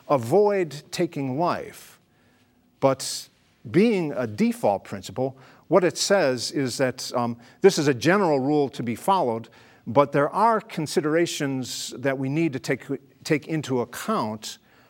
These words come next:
uh, which determine whether that default principle is going to apply.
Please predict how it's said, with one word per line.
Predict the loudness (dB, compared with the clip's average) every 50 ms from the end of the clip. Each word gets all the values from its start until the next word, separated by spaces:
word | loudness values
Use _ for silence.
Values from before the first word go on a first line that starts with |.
| _
uh, | -4 -2 -2 -2 -2 -4 -8 -16 -20 _ _
which | 0 0 0 0 -4
determine | -4 -6 -2 0 0 0 2 0 -2 -2 -4 -2 2
whether | 4 4 4 4 2 0 0 -2 -6 -14 -20 -20 _ _ _
that | -2 0 2 2 2 0 -2 -4 -2
default | -2 -2 -2 0 0 0 0 0 -2
principle | -4 -6 -6 -6 -6 -4 -2 -2 -2 -2
is | -4 -6 -8 -6
going | -6 -6 -6 -6 -8 -8
to | -6 -6
apply. | -6 -8 -4 0 0 2 2 0 -2 -6 -12 -16 -20